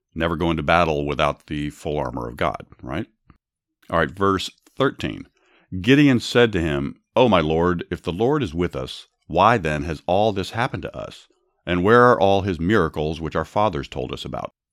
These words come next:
saying, 'Did not the Lord bring us up from Egypt?'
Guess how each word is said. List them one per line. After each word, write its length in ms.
saying, 400
'Did 140
not 200
the 80
Lord 340
bring 200
us 140
up 160
from 160
Egypt?' 360